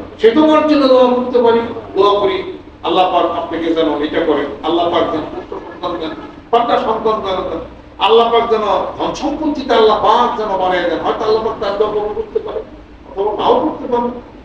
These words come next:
এটা হলো দোয়া, সবাই সবার জন্য দোয়া করবে, আপনার জন্য দোয়া করবে। কিন্তু এই যে আসল পাইতে দিলেন, এটা খুব তাড়াতাড়ি ধনী হয়ে যায়।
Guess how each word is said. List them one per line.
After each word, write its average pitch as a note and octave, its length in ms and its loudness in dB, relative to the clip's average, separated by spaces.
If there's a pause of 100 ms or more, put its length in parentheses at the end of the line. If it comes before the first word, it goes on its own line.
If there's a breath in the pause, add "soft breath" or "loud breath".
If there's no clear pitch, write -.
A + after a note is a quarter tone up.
(240)
এটা A3 280 4
হলো A3+ 420 2
দোয়া, F#3+ 420 4
সবাই F4+ 320 4
সবার F#3+ 200 0
জন্য E3 240 -2
দোয়া D3 220 2
করবে, C#3+ 500 -6 (260)
আপনার C#3+ 260 -2
জন্য C#3+ 200 -2
দোয়া C#3 160 2
করবে। A#2+ 360 -8 (380)
কিন্তু A#3 560 4
এই - 120 4
যে A3+ 80 2
আসল B3 360 4
পাইতে A#3 260 6
দিলেন, A3 340 4 (600)
এটা - 160 4
খুব A#3+ 320 2
তাড়াতাড়ি G3 380 0
ধনী F#3+ 280 0
হয়ে F#3 100 2
যায়। D#3 260 2